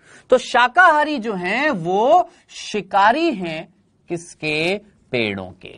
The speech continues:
अब आप मुझे बताएं, गाय है, भैंस है, बकरी है, बैल है, ये सारे क्या हैं बेटा जी? ये शाकाहारी हैं। ये शिकार करते हैं किसका? पेड़ों का। एक तरीके से यही तो बोलेंगे, शिकार कर रहे हैं,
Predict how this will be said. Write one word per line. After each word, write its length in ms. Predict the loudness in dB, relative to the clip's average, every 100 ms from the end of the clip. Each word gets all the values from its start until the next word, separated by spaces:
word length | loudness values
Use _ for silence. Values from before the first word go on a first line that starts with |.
| -20 -8 -2
अब 160 | 2
आप 220 | 2 0
मुझे 220 | -6 -8 -8
बताएं, 440 | -8 -10 -10 0
गाय 260 | 2 2 0
है, 220 | -8 -8
भैंस 420 | -6 -6 -8 -12
है, 160 | -12 -10
बकरी 400 | -10 -10 -12 -12
है, 200 | -10 -6
बैल 360 | -4 -4 -4
है, 220 | -8 -8
ये 80 | -6
सारे 260 | -6 -6 -6
क्या 140 | -8
हैं 140 | -8 -10
बेटा 180 | -12
जी? 220 | -14 -14 -18 -20 -8 -6
ये 60 |
शाकाहारी 600 | -2 -2 -2 -8 -10 -16
हैं। 220 | -18 -20 _ _ _ _ -20 -20 _ _ _ 0
ये 120 | 0
शिकार 520 | 0 0 4 6 4
करते 340 | 2 -2 -4
हैं 160 | -8 -10
किसका? 540 | -14 -18 _ -20 -20 _ _ _ _
पेड़ों 240 | -14 -14
का। 140 | -16 -14
एक 180 | -8 -6
तरीके 240 | -4 -4
से 120 | -2
यही 100 | -2
तो 120 | -2
बोलेंगे, 280 | -2 0 -2
शिकार 420 | -4 -6 -2 -2
कर 180 | -4 -8
रहे 140 | -12
हैं, 80 | -20